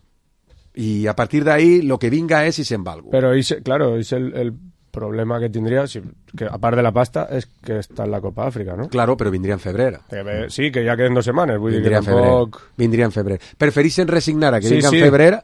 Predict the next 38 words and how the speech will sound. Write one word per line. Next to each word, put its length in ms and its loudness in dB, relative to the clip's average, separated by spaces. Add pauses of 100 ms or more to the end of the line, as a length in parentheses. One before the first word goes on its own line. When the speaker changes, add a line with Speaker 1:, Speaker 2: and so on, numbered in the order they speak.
(140)
Speaker 1:
a 140 -2
que 100 0
vinga 160 0
un 80 2
altre 160 0
que 60 -2
no 100 2
volen. 380 -6
Speaker 2:
Claro, 320 2
és 80 -2
Speaker 1:
No, 100 6
Speaker 2:
que 80 2
és 40 2
Speaker 1:
és 60 -2
que 60 6
Speaker 2:
això. 120 4
Speaker 1:
si 40 4
nosaltres 300 2
haurem 200 6
volgut 340 2
a 60 2
Seraldo 420 0
Becker 280 0
ixe, 460 -2
Speaker 2:
Estaria 340 -4
així. 260 -2
Speaker 1:
estaria 260 -6
així. 220 -12 (540)
Que 120 -2
és 40 0
lo 80 2
que 60 -2
vos 140 4
dic 120 0
sempre, 320 -2
que 80 -2
al 80 -2
final 380 -2